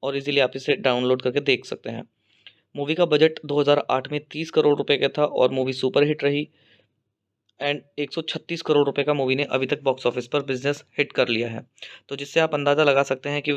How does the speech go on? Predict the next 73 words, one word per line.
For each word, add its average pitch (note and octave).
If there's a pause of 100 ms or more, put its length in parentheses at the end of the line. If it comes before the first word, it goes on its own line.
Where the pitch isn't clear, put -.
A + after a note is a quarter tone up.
(140)
दो C3
हज़ार C3+
आठ B2
की C#3+
मूवी C3+
होने C3
के C3
बावजूद B2
भी C3+
मूवी B2
ने B2+
एक B2
सौ B2+
छत्तीस A#2+
करोड़ B2
रुपए B2
का B2
बिजनेस B2
हिट B2+
कर C3
लिया। B2+ (480)
साथ D3
ही E3+
साथ E3
मैं E3
बात C3+
करूं D3+
मूवी C#3
की C#3
आईएमडीबी C3+
रेटिंग C3+
की, D3
तो -
मूवी D3
ने F3
आईएमडीबी D3+
पर D#3+
दस D3+
में C#3+
से D3
पाँच C3+
दशमलव C3+
सात C3
अंक C#3+
प्राप्त C3+
किए, C#3+
किए C#3
हैं, D#3 (340)
जो C3+
कि C#3+
दर्शाते B2+
हैं C3+
कि C#3
मूवी C3
की C3
स्टोरी C3
एवरेज B2+
है। D#3+ (140)
And C#3+
दोस्तों, D3+
पर्सनल D#3
फीडबैक D3+
की D3+
बात C3
करूँ C#3
तो C#3+
इस -
मूवी C3
को B2+
मैंने B2+
देखा A#2
हुआ C3
है। C#3+